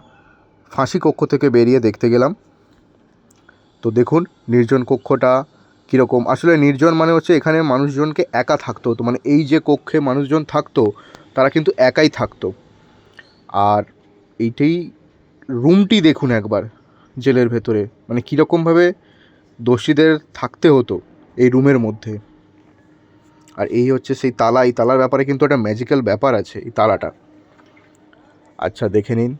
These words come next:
এই হচ্ছে দীনেশ গুপ্তের কক্ষ। দীনেশ গুপ্ত,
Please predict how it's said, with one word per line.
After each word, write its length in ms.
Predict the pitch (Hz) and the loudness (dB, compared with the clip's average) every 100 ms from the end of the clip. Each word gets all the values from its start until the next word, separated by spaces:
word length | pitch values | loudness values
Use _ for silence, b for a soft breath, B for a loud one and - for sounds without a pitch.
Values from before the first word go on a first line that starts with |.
| _ _ _ _ _ _ _ _ _ _ - | _ _ _ _ _ _ _ _ _ _ -2
এই 160 | 113 117 | 0 2
হচ্ছে 220 | 117 - 135 117 | 0 0 0 0
দীনেশ 280 | 113 120 117 120 | 0 0 -2 -4
গুপ্তের 360 | 110 - 110 107 | -6 0 -2 0
কক্ষ। 220 | 101 - - - _ _ _ _ _ _ _ _ _ _ _ _ - | -6 -6 -8 -8 _ _ _ _ _ _ _ _ _ _ _ _ -4
দীনেশ 340 | 120 131 127 - | 0 2 0 -2
গুপ্ত, 260 | 120 104 - | -4 -4 -6